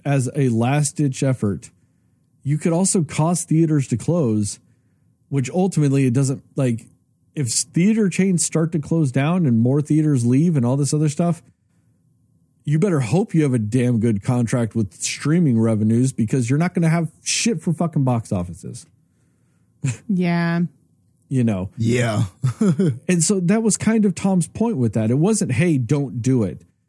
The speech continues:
Speaker 1: It's like, we have to be cautious with it, though,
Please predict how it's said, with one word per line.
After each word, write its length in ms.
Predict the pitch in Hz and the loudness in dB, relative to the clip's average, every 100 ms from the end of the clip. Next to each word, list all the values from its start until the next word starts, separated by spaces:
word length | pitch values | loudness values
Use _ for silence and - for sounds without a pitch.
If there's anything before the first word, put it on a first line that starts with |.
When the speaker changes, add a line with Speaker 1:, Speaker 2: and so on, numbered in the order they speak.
| _ - | _ -8
Speaker 1:
It's 140 | 151 | -2
like, 140 | 156 127 - 117 - - _ _ _ - | -2 -4 -10 -20 -20 -20 _ _ _ -6
we 260 | 131 156 | 0 2
have 320 | 143 147 170 - | 2 0 -2 0
to 80 | |
be 160 | 123 107 | 0 0
cautious 720 | - - 143 139 - 101 90 | -4 -6 -2 -2 -2 -4 -4
with 220 | 104 92 | -4 -4
it, 160 | 80 73 | -6 -8
though, 300 | 92 69 67 | -6 -6 -10